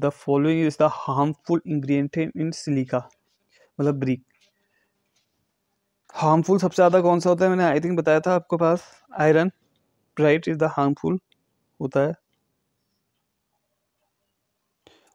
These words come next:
Loading rate of testing compressive strength brick में हमारे पास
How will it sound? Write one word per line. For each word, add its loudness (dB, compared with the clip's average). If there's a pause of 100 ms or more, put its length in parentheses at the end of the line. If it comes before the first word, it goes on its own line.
Loading 4
rate 6
of 2
testing 0
compressive -2
strength -4 (140)
brick -2
में 0
हमारे 2
पास 2